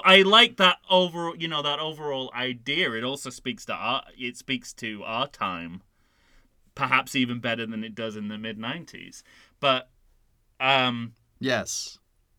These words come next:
Speaker 2: And that was the thing that was alarming to me, actually. <laughs>
Speaker 1: But, I mean, it, it's, it's just strange how it all plays out.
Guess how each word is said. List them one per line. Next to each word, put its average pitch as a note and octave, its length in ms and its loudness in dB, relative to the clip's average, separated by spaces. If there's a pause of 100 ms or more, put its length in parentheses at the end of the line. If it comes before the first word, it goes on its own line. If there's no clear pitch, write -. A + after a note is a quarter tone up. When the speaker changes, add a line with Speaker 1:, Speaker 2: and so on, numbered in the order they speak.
(260)
Speaker 2:
And F3 160 4
that A3+ 180 4
was G#3 160 2
the E3 120 -2
thing C#3+ 240 -2
that B2+ 100 -4
was G#2+ 140 -6
alarming A2 520 0
to G#2 180 -4
me, F2+ 160 -6
actually. F2 640 -8
<laughs> - 760 -20
Speaker 1:
But, E3 220 0 (720)
I D3 120 2
mean, D#3+ 260 -2
it, D#3 320 -8
it's, - 640 -10 (600)
it's D#3+ 240 0
just E3 180 -6
strange D3+ 680 -6
how B2 240 -2
it A#2 80 -4
all C#3+ 260 0
plays C#3+ 400 -6
out. B2 360 0